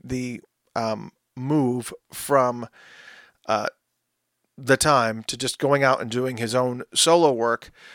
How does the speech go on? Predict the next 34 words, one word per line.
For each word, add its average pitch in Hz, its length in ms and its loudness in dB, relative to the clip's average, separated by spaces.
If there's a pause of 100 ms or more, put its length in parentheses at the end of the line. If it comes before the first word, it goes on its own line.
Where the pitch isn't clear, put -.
(140)
uh, 123 260 -2 (300)
Prince - 460 0
was 127 200 -4
very 135 460 2
unhappy 120 480 -4
about - 320 -8
it. - 100 -12 (120)
He, 131 260 -8
he 139 40 -4
was 131 160 -4
just 117 120 -8
very, 131 220 0
very 120 140 -2
unhappy. 117 400 -4
So 240 360 4
unhappy, 135 440 0
matter 120 240 0
of 113 80 -6
fact, 120 340 0 (540)
that 135 160 6
he 180 160 0
decided 151 720 6
that 135 460 6
he 156 140 -2
was 147 220 4
going 139 400 2
to, 127 560 -2 (1300)
he 180 240 0
decided 175 440 8
that 131 120 4
he 156 100 0
was 135 180 -2
going 139 260 4
to, 120 240 -4